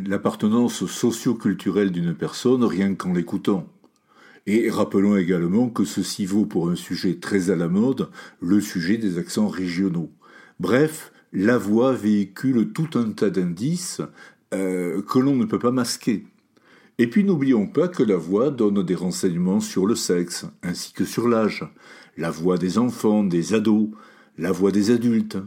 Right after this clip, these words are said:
celle des vieillards. À ce sujet, il est intéressant de remarquer que les enfants, garçons et filles, ont des voix indifférenciées jusqu'à la puberté.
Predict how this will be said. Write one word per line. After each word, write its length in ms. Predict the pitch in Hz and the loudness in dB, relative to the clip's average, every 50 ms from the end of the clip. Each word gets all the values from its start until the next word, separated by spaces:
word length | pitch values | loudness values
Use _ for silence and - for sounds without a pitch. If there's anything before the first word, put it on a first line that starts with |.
| 117 147 143 | -12 -16 -16
celle 280 | - - - 104 98 | -8 -4 -2 -2 0
des 140 | 85 90 87 | 0 -2 -4
vieillards. 640 | 80 82 92 117 113 113 110 110 104 90 - - - - _ - - - - - - _ _ | -2 -2 -2 0 2 2 2 2 0 -2 -6 -12 -18 -20 _ -20 -20 -20 -20 -20 -20 _ _
À 100 | - - | -8 -6
ce 140 | - - - | -6 -4 -6
sujet, 500 | - - - 107 98 120 160 185 214 220 - - - _ - | -6 -6 -6 -4 0 2 2 2 2 -2 -6 -14 -20 _ -4
il 120 | 110 104 107 | -2 0 2
est 160 | 113 113 - | 2 2 0
intéressant 540 | 131 123 113 131 113 117 113 113 - 139 139 | 0 0 2 2 2 2 2 0 0 -2 0
de 100 | 120 104 | 2 2
remarquer 760 | 92 98 98 95 98 95 - - - - 120 117 110 110 - | 2 4 2 2 2 -2 -4 -4 -2 0 0 0 0 -2 -6
que 520 | - - 104 98 101 101 104 107 107 104 | -4 0 0 2 2 4 2 2 2 2
les 1000 | 101 95 92 90 95 95 95 95 92 92 92 92 92 92 92 90 90 92 87 92 | 2 2 2 2 2 2 2 2 2 2 0 0 0 0 0 0 -2 -2 0 0
enfants, 640 | 113 113 107 110 - - 131 131 127 123 117 98 - - - - - _ _ - 101 | 0 0 -2 -4 -2 0 0 2 2 0 -2 -4 -6 -8 -16 -20 -20 _ _ -10 -6
garçons 400 | 95 113 113 113 - - 131 120 | -2 -2 -2 -2 0 -2 0 0
et 140 | 110 113 110 | 2 0 0
filles, 600 | 107 - - - 117 113 113 107 95 90 85 78 - - _ - | 0 -2 -4 -2 0 0 0 0 0 0 -2 -2 -4 -8 _ -2
ont 200 | 104 98 101 98 | 0 0 0 0
des 240 | 92 87 104 104 | 0 0 0 0
voix 560 | 90 95 92 101 107 110 110 104 - - - - | 0 0 0 0 2 2 2 0 0 -4 -6 -2
indifférenciées 960 | 123 120 131 135 120 117 113 110 - 123 107 110 101 92 87 - - - 104 | -2 0 0 -2 -4 -8 -10 -6 -4 -4 -2 -2 -2 -4 -6 -6 -4 -2 -2
jusqu'à 320 | 95 - 78 - - - 87 | -2 -4 -6 -10 -6 -4 -4
la 100 | 80 78 | -4 -4
puberté. 720 | - - 82 76 90 - - - - 131 151 185 220 233 | -6 -6 -4 -4 -4 -4 -4 -2 0 2 2 2 0 -2